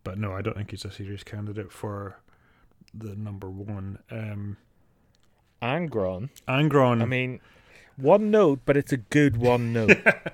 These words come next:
Speaker 1: He seems to, like, somehow he's sort of in the background, but he's also, uh, very prominent 'cause he just sort of,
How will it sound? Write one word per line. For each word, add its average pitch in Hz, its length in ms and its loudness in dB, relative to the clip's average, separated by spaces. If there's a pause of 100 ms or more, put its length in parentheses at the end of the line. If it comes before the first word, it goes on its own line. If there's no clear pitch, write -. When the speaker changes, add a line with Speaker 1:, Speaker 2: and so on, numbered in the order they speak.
(760)
Speaker 1:
He 170 100 -2
seems 170 300 4
to, 190 140 -2
like, 160 240 2 (380)
somehow 160 500 0 (680)
he's 139 200 -6
sort 156 220 -2
of 127 240 -8 (280)
in 135 160 -2
the 123 80 -2
background, 120 680 -2
but 120 200 -4
he's 120 220 -4
also, 123 580 -4 (720)
uh, 107 360 -8
very 107 360 -8
prominent 110 540 -8
'cause 104 180 -10
he 113 100 -6
just 110 200 -10
sort 107 200 -8
of, - 160 -14